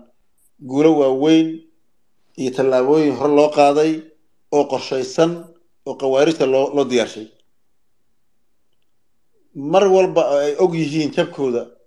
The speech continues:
iyo dhibaatada iyo, iyo, iyo awoodda ku soo fool leh iyo sida loola tacaalayo, waxay sa-, samaynayaan ama ay isku, isku dayayaan wax un ay wax ku beddelaan ama ay ka dhigtaan, ee, ee,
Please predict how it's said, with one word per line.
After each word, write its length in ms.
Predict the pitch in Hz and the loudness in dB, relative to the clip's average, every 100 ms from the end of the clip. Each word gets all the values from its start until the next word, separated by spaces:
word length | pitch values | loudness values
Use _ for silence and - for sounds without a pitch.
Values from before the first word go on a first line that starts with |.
| _ _ _ - | _ _ _ -14
iyo 180 | 139 147 | -8 -4
dhibaatada 480 | 147 147 147 185 | 2 2 2 -4
iyo, 220 | 156 156 156 | -2 -2 -2
iyo, 260 | 160 156 143 | -2 -2 -2
iyo 200 | 143 139 | -4 -6
awoodda 380 | 139 160 180 160 | -2 0 0 -2
ku 100 | 175 | -2
soo 200 | 170 139 | 0 0
fool 260 | 170 147 | 2 2
leh 160 | 123 110 - _ _ _ - | 0 -6 -12 _ _ _ -10
iyo 140 | 143 139 | -4 -4
sida 220 | 208 190 | -2 2
loola 240 | 156 165 | 4 4
tacaalayo, 540 | 175 139 160 160 123 104 - _ _ _ _ | 2 2 2 2 -2 -8 -14 _ _ _ _
waxay 340 | 131 131 147 147 139 | -10 -4 -2 -4 -6
sa-, 240 | - 147 143 147 143 | -12 -16 -14 -16 -12
samaynayaan 640 | - 147 180 185 160 135 127 | -8 -2 0 2 2 0 -2
ama 180 | 143 156 | -6 -6
ay 120 | 156 | -6
isku, 240 | 147 - 196 190 - _ | -8 -10 -8 -8 -12 _
isku 220 | _ - | _ -10
dayayaan 420 | 175 180 151 123 104 - _ _ _ _ _ 440 | 2 2 4 0 -4 -18 _ _ _ _ _ -4
wax 240 | 180 - - | -2 -2 0
un 200 | 202 208 185 | 0 0 -4
ay 160 | 147 | -4
wax 220 | 151 139 | -4 -6
ku 100 | - 190 | -6 -4
beddelaan 440 | 160 151 156 131 | 0 4 4 2
ama 200 | - 143 151 | -8 -6 -4
ay 140 | 147 | -4
ka 100 | 175 | -4
dhigtaan, 360 | 165 160 156 143 | -6 -2 0 0
ee, 460 | 131 131 123 120 117 85 | -6 -18 -16 -16 -20 -20
ee, 300 | 117 113 | -20 -20